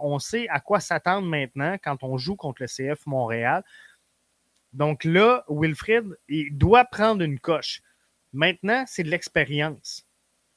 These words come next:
Et je, je crois sincèrement qu'il, qu'il va la prendre, cette expérience-là. Puis je crois qu'il va avancer. Maintenant, la question,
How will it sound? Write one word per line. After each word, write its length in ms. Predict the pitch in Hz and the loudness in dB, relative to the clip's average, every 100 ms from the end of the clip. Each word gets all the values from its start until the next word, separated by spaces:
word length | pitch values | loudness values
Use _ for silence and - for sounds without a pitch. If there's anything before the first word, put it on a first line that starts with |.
| _ | _
Et 420 | 180 208 226 240 156 | 4 4 4 0 -6
je, 160 | 143 165 | -6 -4
je 180 | 143 165 | 0 0
crois 300 | - 220 240 | 2 4 4
sincèrement 840 | - 269 247 220 160 190 247 240 - _ | 4 -2 4 4 4 4 -2 -4 -12 _
qu'il, 300 | - 208 180 | -8 -6 -6
qu'il 260 | - - 156 | -6 -4 2
va 160 | 180 | 6
la 160 | 180 143 | 6 6
prendre, 400 | - 143 196 165 | 2 2 2 0
cette 200 | - 127 | -6 -6
expérience-là. 880 | 135 - 127 127 127 117 - 180 254 - _ _ _ | -8 -6 -6 -4 -4 -6 -6 -4 -4 -8 _ _ _
Puis 80 | 139 | -6
je 100 | 143 | -4
crois 300 | 143 - 226 | -2 2 2
qu'il 160 | - 147 | 2 4
va 120 | 160 | 4
avancer. 640 | 135 156 139 113 - 131 _ _ _ _ 135 | 6 0 -2 -6 -8 -10 _ _ _ _ 0
Maintenant, 580 | 143 139 165 196 247 240 _ _ _ _ _ - _ _ _ 113 - | 2 2 0 -2 -2 -6 _ _ _ _ _ -20 _ _ _ -20 -6
la 240 | 139 135 | 2 4
question, 920 | - - 170 - - 160 175 202 247 | 2 -2 -2 -2 -8 0 2 2 -2